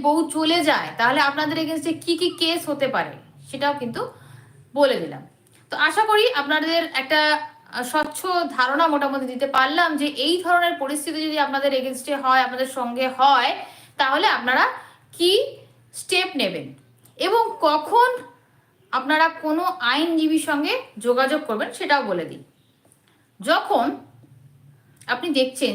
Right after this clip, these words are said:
যে আপনার স্ত্রী চলে গেছে এবং তার সঙ্গে কথা বলে আপনি বুঝতে পারছেন যে তারা কোনো, তাদের একটা, যে শ্বশুরবাড়ির তরফের লোকজনদের বলুন কিংবা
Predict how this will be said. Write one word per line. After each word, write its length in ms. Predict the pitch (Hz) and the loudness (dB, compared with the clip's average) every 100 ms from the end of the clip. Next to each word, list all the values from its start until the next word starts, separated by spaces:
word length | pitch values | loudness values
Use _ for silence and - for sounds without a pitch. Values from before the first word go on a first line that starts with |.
| 202 | -2
যে 80 | 202 240 | -2 0
আপনার 240 | 240 277 285 | -2 -2 -2
স্ত্রী 220 | - 320 302 | -2 -2 0
চলে 220 | 254 240 | 2 2
গেছে 280 | 233 190 269 277 - _ _ _ _ | 0 -4 -6 -10 -14 _ _ _ _
এবং 280 | - 359 285 277 - | -4 0 2 0 -4
তার 120 | 262 | -2
সঙ্গে 240 | 262 339 339 | -2 -4 -2
কথা 280 | 285 277 349 | -2 0 0
বলে 380 | 339 277 285 - | 2 2 0 -4
আপনি 180 | 240 254 254 | -10 -6 -6
বুঝতে 300 | 233 - 339 | -6 -6 -2
পারছেন 320 | 277 - 247 320 - - - | -2 -2 -6 -6 -8 -20 -10
যে 140 | 220 277 | -4 -2
তারা 300 | 262 254 330 - | 2 2 0 0
কোনো, 200 | 247 247 302 - - - - | -2 -2 -4 -8 -20 -10 0
তাদের 260 | 311 359 359 311 | 0 2 0 0
একটা, 240 | - 311 302 302 302 - 233 | 2 2 4 2 0 -4 -10
যে 160 | 254 254 | -6 -4
শ্বশুরবাড়ির 680 | 269 277 339 320 311 311 294 277 - | -4 -6 -4 0 0 0 -4 -8 -4
তরফের 440 | 269 262 262 277 262 | 0 2 2 0 2
লোকজনদের 560 | 247 233 220 254 262 254 | -2 -2 -2 -2 0 0
বলুন 280 | 233 233 247 247 | 0 0 0 -2
কিংবা 280 | 247 233 | -4 -2